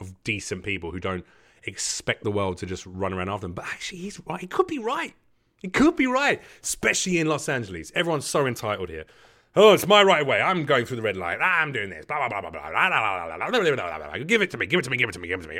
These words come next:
No, no one says please and thank you. It's so rude here. And then I realized, come the Trump-pocalypse, right? Trump-pocalypse hits. Walking Dead territory, right?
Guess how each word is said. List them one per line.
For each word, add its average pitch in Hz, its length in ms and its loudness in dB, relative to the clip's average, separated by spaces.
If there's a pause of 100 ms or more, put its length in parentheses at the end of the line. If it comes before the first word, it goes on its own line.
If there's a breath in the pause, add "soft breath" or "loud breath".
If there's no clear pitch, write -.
(120)
No, 156 160 -4
no 208 100 0
one 202 80 -2
says 170 140 -6
please 135 260 -4
and 101 100 -12
thank 95 220 -2
you. 101 120 -4
It's 123 140 -8
so - 220 -6
rude 85 360 -6
here. - 220 -20 (1600)
And 107 100 -6
then 123 40 -2
I 131 60 -2
realized, 120 720 0 (1300)
come 160 360 -2
the 147 60 2
Trump-pocalypse, - 1300 -8 (560)
right? 120 280 -4
Trump-pocalypse 170 680 2
hits. - 440 -4 (1900 soft breath)
Walking 156 440 -2
Dead 135 260 4
territory, 87 480 -4
right? 113 280 -2